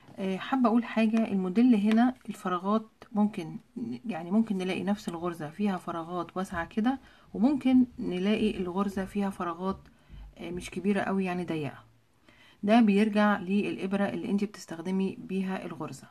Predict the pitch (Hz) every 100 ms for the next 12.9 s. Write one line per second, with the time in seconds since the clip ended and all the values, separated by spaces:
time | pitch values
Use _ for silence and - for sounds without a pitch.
0 | _ 165 180 202 175 165 - 170 - 175
1 | 175 165 156 - 180 160 156 208 185 -
2 | 165 165 170 170 175 185 170 160 214 254
3 | - _ _ _ _ 185 175 196 202 185
4 | 196 185 180 170 185 170 180 185 - 185
5 | - 170 - 143 139 143 _ _ _ -
6 | 262 214 175 - 165 170 190 - - 185
7 | 147 160 165 196 196 185 190 175 156 165
8 | 170 196 175 185 180 175 170 160 185 170
9 | 165 185 170 165 202 302 320 _ _ _
10 | - 220 202 175 - 170 175 202 - 180
11 | 170 170 196 - - _ _ _ _ _
12 | _ - 160 156 160 - 170 220 277